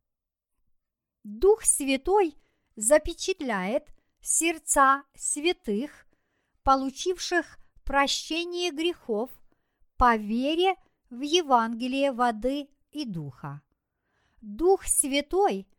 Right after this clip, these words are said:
действует в наших сердцах по нашей вере в записанное слово истины.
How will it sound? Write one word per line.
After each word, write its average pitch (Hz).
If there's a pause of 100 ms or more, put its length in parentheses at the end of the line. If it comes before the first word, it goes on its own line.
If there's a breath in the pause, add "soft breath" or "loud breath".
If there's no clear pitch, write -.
(220)
действует 302
в 233
наших 302
сердцах - (420)
по 302
нашей 330
вере 240 (380)
в 220
записанное 349 (260)
слово 240 (340)
истины. 160